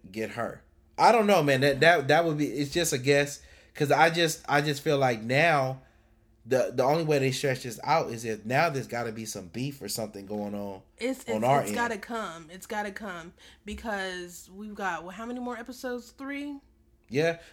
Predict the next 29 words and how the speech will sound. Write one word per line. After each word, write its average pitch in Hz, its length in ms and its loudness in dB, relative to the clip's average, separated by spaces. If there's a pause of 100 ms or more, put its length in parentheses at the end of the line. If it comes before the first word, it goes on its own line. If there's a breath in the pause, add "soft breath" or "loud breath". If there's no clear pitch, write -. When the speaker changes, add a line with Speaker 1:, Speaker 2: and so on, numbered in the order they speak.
Speaker 1:
Or 233 260 8
even 190 380 0
when 170 140 0
they 170 120 4
do 180 220 -4
go 160 180 0
to 147 80 0
fight, 180 420 0 (500 soft breath)
and 127 160 -2
now 156 200 6
you 165 200 -2
got, 135 420 4 (120)
what's 165 200 -4
the 143 80 -4
midget's 139 360 -2
name? 135 360 -6 (320)
Speaker 2:
Oh, 170 140 -16 (120)
God. - 100 -20 (840 soft breath)
Tyrion. 302 840 4
Speaker 1:
Now 147 240 6
we 170 80 0
got 143 240 4
Tyrion, 156 520 -2
and 131 100 -4
then 127 100 -2
even 139 260 -2
her 131 100 -2
brother 123 360 -2
Jaime. 143 480 -4